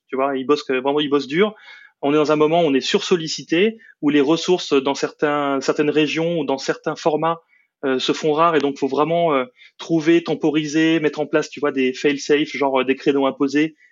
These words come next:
et non plus du yolo on demand, tu vois. Et donc, euh, bah,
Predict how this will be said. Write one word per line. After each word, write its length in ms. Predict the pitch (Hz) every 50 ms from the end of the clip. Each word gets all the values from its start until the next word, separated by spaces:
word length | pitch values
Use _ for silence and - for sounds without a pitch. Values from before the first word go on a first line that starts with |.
| -
et 80 | 143 139
non 60 | 139 131
plus 140 | - - -
du 140 | 127 135 135
yolo 400 | 135 143 143 147 147 151 147 143
on 20 |
demand, 460 | 135 135 127 139 139 151 170 180 180 147 139 -
tu 80 | -
vois. 220 | 131 135 165 - _ _ _ - - - - 135 120 -
Et 80 | 139 135
donc, 260 | 139 165 175 147 -
euh, 220 | 143 135 135 131
bah, 140 | 127 135 135